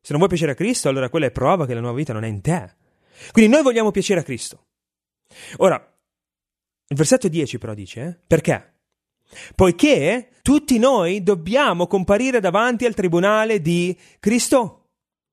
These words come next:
In altre parole, dovremo rendere conto per la nostra vita, affinché ciascuno riceva la retribuzione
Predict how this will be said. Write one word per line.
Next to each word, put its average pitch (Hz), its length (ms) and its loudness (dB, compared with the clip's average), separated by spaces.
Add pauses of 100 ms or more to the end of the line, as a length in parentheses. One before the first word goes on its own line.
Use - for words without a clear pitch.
In 165 120 -10
altre 180 140 -2
parole, 143 200 2
dovremo 214 340 2
rendere 220 460 0
conto 233 680 0 (340)
per 220 120 -2
la 240 80 0
nostra 285 240 0
vita, 330 420 0 (680)
affinché 233 320 2
ciascuno 320 500 2
riceva 240 240 0
la 208 100 2
retribuzione 254 840 0